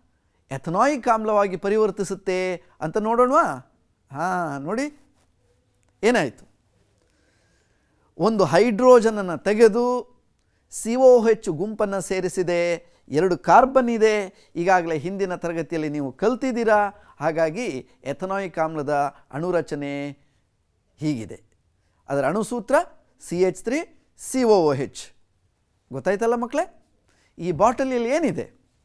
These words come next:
ಹಾ, ಎಥನಾಯಿಕ್ ಆಮ್ಲ ಅಥವಾ ವಿನಿಗರ್. ನಾನು ಅದನ್ನೇ ಈ ಬಾಟಲಿಯಲ್ಲಿ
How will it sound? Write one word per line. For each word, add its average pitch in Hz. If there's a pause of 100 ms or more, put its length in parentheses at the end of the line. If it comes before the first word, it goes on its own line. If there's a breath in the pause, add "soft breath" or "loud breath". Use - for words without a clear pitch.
(1200)
ಹಾ, 180
ಎಥನಾಯಿಕ್ 220
ಆಮ್ಲ 180 (480 soft breath)
ಅಥವಾ 156
ವಿನಿಗರ್. 147 (240)
ನಾನು 165 (300)
ಅದನ್ನೇ 175 (220)
ಈ 180
ಬಾಟಲಿಯಲ್ಲಿ 139